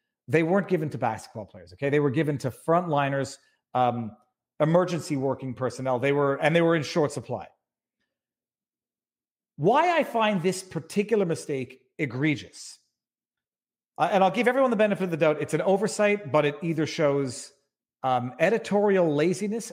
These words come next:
or negligence at best, or something else at worst. Why this is particularly egregious, I'm not into sports. Uh, I don't like these stupid distractions from, from, I'm sorry, I don't mean to be judgmental of anybody who likes sports. I like darts, I like bowling.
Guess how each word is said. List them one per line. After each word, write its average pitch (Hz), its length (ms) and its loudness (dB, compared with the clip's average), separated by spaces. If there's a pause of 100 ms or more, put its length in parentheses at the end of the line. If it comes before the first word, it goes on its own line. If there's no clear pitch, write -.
or 175 140 4
negligence 139 600 -2 (100)
at 147 200 0
best, 123 400 -2
or 143 140 2
something 151 380 0
else 131 180 -2
at 123 80 -6
worst. 117 340 -6 (340)
Why 247 300 2
this 262 200 -4
is 196 80 -4
particularly 196 560 -2
egregious, 117 640 -8 (500)
I'm 262 180 2
not 247 180 4
into 220 220 0
sports. - 600 -10 (880)
Uh, 135 180 2
I 147 100 4
don't 180 240 0 (100)
like 156 280 0
these 120 260 -6
stupid 156 420 -4
distractions 127 680 -4
from, 113 260 -10
from, 117 300 -10
I'm 127 120 -2
sorry, 143 180 2
I 135 60 6
don't 151 100 2
mean 165 100 0
to 160 60 -10
be 156 100 2
judgmental 135 360 2
of 131 100 2
anybody 123 240 0
who 127 60 -2
likes 117 180 -4
sports. - 280 0 (280)
I 147 60 2
like 190 220 4
darts, 160 260 4
I 143 60 6
like 123 220 0
bowling. 95 280 -8